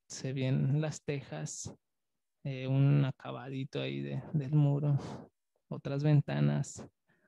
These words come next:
otras puertas y los portones, ¿no? Esta es la fachada. Pero, eh, nosotros, ¿cómo vamos a saber todo eso? Bien, simplemente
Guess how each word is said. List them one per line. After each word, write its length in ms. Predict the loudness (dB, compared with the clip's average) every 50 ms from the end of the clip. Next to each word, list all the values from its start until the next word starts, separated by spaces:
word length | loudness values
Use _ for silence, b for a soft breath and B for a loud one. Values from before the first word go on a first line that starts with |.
| _ _ _
otras 360 | -6 -6 -4 -2 -2 -4 -4 -4
puertas 640 | -4 -4 -4 -4 -6 -6 -8 -8 -8 -8 -10 -10 -10 -10 -12 -14 -16 -20 -20 _ _ _ _ _ _ _ _ _ _ _ _ -20 -20 _ _ _ _ 0
y 180 | 2 4 6 6
los 220 | 4 2 0 -2
portones, 720 | -4 -4 -4 -4 -4 0 0 2 2 0 -2 -4 -4 0 2
¿no? 320 | 4 4 4 2 0 -6 -16 _ _ _ -20 _ _ _ _ _ _ _ _ _ _ _ _ _ _ _ _ _ _ _ _ _ _ _ _ -20 -20 _ _ _ _ _ _ _ _ _ _
Esta 320 | 0 2 2 2 2 0 -2
es 80 | 0
la 100 | 0 0
fachada. 580 | -2 -2 -4 -6 -6 -10 -12 -12 -14 -16 -20 -20 _ _
Pero, 340 | 6 8 8 8 6 6 B B B B B B B B B B B B B B B B B B B _ _ _ _ _ _ _ _ _ _ 4
eh, 300 | 6 8 8 8 8 8
nosotros, 720 | 8 8 8 8 8 6 6 6 4 2 2 2 -2 -6 0
¿cómo 200 | 4 6 8 10
vamos 280 | 10 8 6 6 4 2
a 40 | 2
saber 400 | 2 4 4 6 6 4 4 2
todo 280 | 0 0 2 2 2
eso? 400 | 0 0 -2 -4 -6 -6 -6 -6 -6 -6 B B B B B B B B B -14 -16 _ _ _ _ _ _ _ _ -4
Bien, 260 | 0 2 2 2 4
simplemente 880 | 4 6 6 6 6 6 6 6 6 6 4 4 2 2 0 0 -6